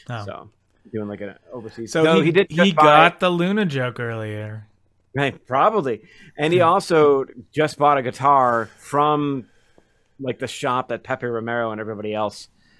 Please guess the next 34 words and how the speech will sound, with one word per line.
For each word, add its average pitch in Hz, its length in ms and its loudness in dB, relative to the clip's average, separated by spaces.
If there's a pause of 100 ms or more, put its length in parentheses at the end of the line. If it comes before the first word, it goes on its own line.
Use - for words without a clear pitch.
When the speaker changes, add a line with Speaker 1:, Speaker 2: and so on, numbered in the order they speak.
Speaker 1:
Ah. 107 400 -6
Speaker 2:
uh, - 60 -20 (800)
got 110 240 -8
their 113 160 -8
guitars 113 400 -8
from. 95 220 -14
Like, 101 140 -12
Speaker 1:
Hey, 127 100 -8
Speaker 2:
the 131 160 -2
oldest 143 320 2
Speaker 1:
Pepe. 127 100 -12
Speaker 2:
guitar 127 220 0
shop 120 440 -4
in 110 220 -12
Spain. 113 400 -12 (260)
I'm 127 120 -2
like, 139 160 0
"Just 175 160 -2
don't 180 200 2
get 175 160 -6
rosewood 156 480 2
'cause 127 140 -4
you're 120 80 -4
not 131 200 0
getting 131 180 -4
it 120 80 -6
back 117 220 -4
into 110 180 -10
the 98 80 -16
States. - 440 -18 (360)
It's - 160 -20
stupid 139 320 -6
wood 127 200 -4
laws. 113 520 -4